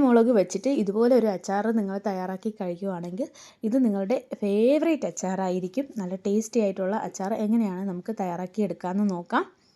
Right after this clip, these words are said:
വീഡിയോ സ്കിപ്പ് ചെയ്യാതെ മുഴുവനായി കാണുക. വീഡിയോ ഇഷ്ടമാകുമെങ്കിൽ ലൈക്ക് ചെയ്യാനും ഷെയർ ചെയ്യാനും മറക്കരുത്. നമ്മുടെ ചാനൽ സബ്സ്ക്രൈബ്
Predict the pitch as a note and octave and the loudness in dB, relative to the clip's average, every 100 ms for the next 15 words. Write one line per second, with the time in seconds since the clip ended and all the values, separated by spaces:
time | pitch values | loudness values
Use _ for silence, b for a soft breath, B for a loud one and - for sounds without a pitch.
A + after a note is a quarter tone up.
0 | b b - B3 B3+ D4 E4 B3+ A3+ C4 | b b 2 6 6 4 4 -2 2 2
1 | B3 A3+ A3 A3 D#4+ C4 G3+ G#3 G#3 G#3 | 6 6 6 2 4 6 6 4 0 0
2 | G3+ F#3 F#3+ B3 C4+ G3 G3 G3+ A#3 A3+ | -2 0 0 0 2 2 0 0 2 2
3 | G#3 G3 F#3+ A3+ A#3+ F3+ G3+ C#4+ C4 G#3+ | 2 0 0 2 2 2 2 0 2 2
4 | F3+ A3+ B3+ G3+ G3+ A#3+ G#3 F#3 A3+ A3+ | 2 0 0 0 2 4 4 4 4 4
5 | F#3 F#3+ F#3+ F#3 C4 B B B G#3+ A#3+ | 2 0 0 2 0 B B B 2 2
6 | D4 G#3 G#3 A3+ F#3+ - G3 | 2 0 0 -2 -4 -4 -4